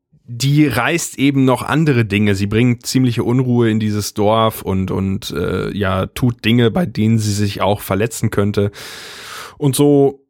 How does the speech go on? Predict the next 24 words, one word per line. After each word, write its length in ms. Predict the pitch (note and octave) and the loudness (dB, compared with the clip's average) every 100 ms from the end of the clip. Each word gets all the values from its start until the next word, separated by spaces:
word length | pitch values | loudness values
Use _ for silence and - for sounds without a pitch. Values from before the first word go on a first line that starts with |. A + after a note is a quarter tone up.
| - | -6
holen 400 | - D#3 D3+ B2+ | 0 4 4 2
die 120 | A#2+ | 0
Eltern 360 | A#2+ C#3+ C3 | 0 2 0
von 160 | A#2+ A2+ | 0 -4
Hera 480 | G2+ A#2 B2+ A#2 A2 | -2 0 2 2 0
den 540 | - G#2 G#2 G#2 G#2 - | 0 0 2 2 -2 -6
neuen 480 | - G2 F#2+ G#2+ G#2 | -10 -2 0 2 2
Dorfpfarrer 880 | F#2+ F2+ G#2+ - _ - - F2+ F2 | 0 0 0 -4 _ -14 -8 -4 -4
nach 240 | F2 - | -6 -8
Hause 440 | - E2 A2 G#2+ F#2+ | -4 -2 -2 -2 -4
und 260 | F#2 - | -6 -10
der 240 | F2 F#2+ F#2 | -4 -2 -4
führt 340 | - A#2 C3+ | -2 -2 2
dann 160 | A2 G#2 | 2 2
mal 260 | G2 G2 | 0 0
ein 240 | - F#2 G2 | -2 -4 -2
Gespräch 680 | F#2+ - - F2+ F#2+ G#2 G2+ | -2 -4 -6 -4 -2 -2 -4
mit 140 | F2 | -8
Hera, 520 | - G#2 C3+ B2+ A#2+ | -4 0 0 2 0
aber 220 | G#2+ A2+ | 0 -2
auch 160 | C#3 - | -2 -4
mit 100 | D3+ | -2
den 160 | D3 - | -2 0
Eltern. 560 | F#2+ A#2 - E2 - | 0 0 -2 -12 -14